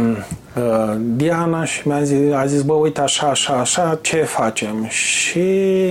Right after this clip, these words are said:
ne-a spus, ne-a dat un protocol, uh, cu,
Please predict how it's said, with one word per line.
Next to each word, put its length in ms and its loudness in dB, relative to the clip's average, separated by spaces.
ne-a 160 0
spus, 340 0
ne-a 180 2
dat 180 -2
un 120 0
protocol, 760 2
uh, 920 2
cu, 140 -2